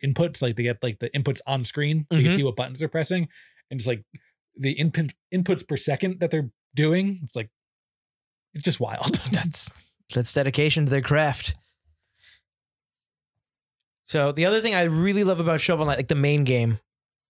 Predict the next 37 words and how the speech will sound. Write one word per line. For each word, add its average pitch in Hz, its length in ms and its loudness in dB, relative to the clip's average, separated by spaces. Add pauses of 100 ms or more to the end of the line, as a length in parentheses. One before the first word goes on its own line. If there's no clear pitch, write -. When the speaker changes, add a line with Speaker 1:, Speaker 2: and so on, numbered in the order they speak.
Speaker 2:
<clears throat> - 340 -4
is, 156 160 2
is 135 220 -2 (680)
I 147 100 2
love 156 520 0
the 139 560 2 (720)
music 127 400 0
in 104 80 -2
this 101 160 0
game. 95 280 -4 (120)
I 143 60 0
think 160 140 2
the 147 60 2
Speaker 1:
Mm-hmm. 139 100 2
Speaker 2:
music 147 280 2
is 127 160 2
fantastic. 113 880 -2 (640)
It's 139 120 0
some 160 100 2
of 160 60 2
the 151 60 2
best 165 300 2
use 170 220 2
of 139 120 4
chiptune, 165 600 0
especially, 147 380 2
like, 123 160 0
sixteen-bit 156 580 2
chiptune 180 440 0 (420)
that 139 160 4
I've 135 240 2
probably 147 360 2
ever 127 200 2
heard 135 180 4
in 127 100 0
a 110 60 0
game. 131 380 0